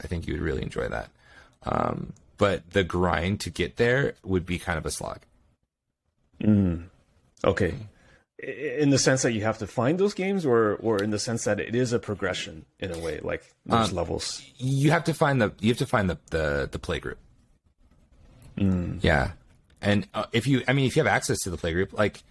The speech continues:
Speaker 1: you are in, you're in China?
Speaker 2: I'm in China, yeah.
Speaker 1: Yeah.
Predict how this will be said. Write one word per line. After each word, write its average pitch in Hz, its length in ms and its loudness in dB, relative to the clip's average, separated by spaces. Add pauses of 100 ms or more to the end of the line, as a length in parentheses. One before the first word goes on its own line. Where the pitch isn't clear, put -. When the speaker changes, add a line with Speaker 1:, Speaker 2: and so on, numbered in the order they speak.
(140)
Speaker 1:
you 147 400 2
are 117 320 4
in, 107 840 0
you're 110 180 2
in 110 240 2
China? 131 340 0 (1040)
Speaker 2:
I'm 143 200 4
in 175 80 4
China, 151 340 2
yeah. 104 220 0 (200)
Speaker 1:
Yeah. 95 240 2